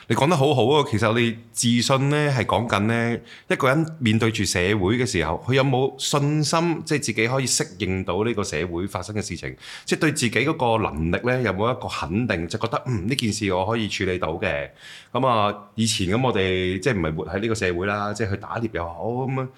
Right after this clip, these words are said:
即係你有冇信心可以拎到啲嘢食返屋企呢？呢個都係叫信心之一嚟嘅喎。咁所以信心呢，就係講你認唔認同自己嗰個能力嘅其中一個心理嘅狀態嚟嘅噃。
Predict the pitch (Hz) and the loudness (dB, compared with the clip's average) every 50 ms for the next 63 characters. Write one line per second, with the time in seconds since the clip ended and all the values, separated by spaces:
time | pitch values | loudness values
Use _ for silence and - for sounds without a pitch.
0 | - _ - - 170 170 170 156 135 127 135 - 151 139 143 139 147 165 160 143 | -20 _ -6 -4 0 2 2 2 2 2 0 2 2 2 2 2 2 2 2 2
1 | 151 147 135 127 127 104 123 143 - - 120 113 113 135 113 98 85 95 101 - | 2 2 2 2 2 0 0 -2 0 0 0 0 2 2 2 2 2 2 0 -2
2 | 110 - - - 120 120 131 131 120 - - 98 87 80 90 98 107 110 101 104 | -4 -6 -6 -4 -2 -2 0 -2 -4 -4 -6 -4 -2 -2 0 0 0 -2 -2 -4
3 | 104 107 - - - - - 147 151 - 110 104 90 120 113 101 92 - - 85 | -6 -8 -12 -18 -12 -4 0 0 2 2 2 0 0 0 -2 -2 -4 -4 -2 -2
4 | 85 82 82 78 80 - - 92 87 92 92 90 110 107 101 98 98 98 - 104 | 0 0 -2 -2 -2 -2 -2 0 0 0 -2 0 -2 -2 0 0 -2 -2 -2 -2
5 | 98 95 92 - - 71 69 67 76 73 71 65 - - - - - - - - | 0 0 -2 -2 -6 -8 -6 -4 -4 -4 -4 -6 -8 -12 -16 -16 -14 -8 0 0
6 | 190 208 - 220 208 151 - - 160 147 151 151 139 - 170 165 170 160 - - | 2 4 4 4 4 4 4 2 2 2 2 2 2 2 2 2 2 0 0 0
7 | 95 95 - 82 85 104 120 - - - 104 104 - - - 101 104 85 82 78 | -4 -2 -2 -2 -2 -2 -2 -4 -4 -4 -2 -2 -2 -4 -2 -2 -2 0 0 0
8 | 78 80 80 78 82 - 82 69 71 69 - - 82 73 82 85 104 113 107 98 | 0 0 0 -2 -2 -4 -6 -10 -10 -10 -8 -8 -6 -4 -2 -2 -2 -2 -2 -2
9 | 90 80 78 76 - - - - - - _ - - 82 69 - 71 71 76 80 | -2 -2 -2 -4 -6 -12 -20 -20 -20 -20 _ -8 -6 -6 -6 -6 -8 -8 -8 -8
10 | 80 - - - - 85 87 85 82 - 80 73 - 104 113 113 110 101 87 - | -8 -10 -8 -4 -2 -2 -2 -2 -4 -6 -10 -6 -4 -2 -2 -2 -2 -4 -4 -2
11 | 113 110 101 80 76 76 80 76 - 67 65 65 71 - - 78 71 71 71 67 | 0 0 0 0 0 -2 -2 -2 -4 -4 -4 -8 -8 -6 -4 -4 -4 -4 -4 -6
12 | 62 62 64 71 67 76 73 69 67 67 65 65 64 | -8 -8 -10 -10 -8 -6 -6 -6 -6 -8 -10 -10 -12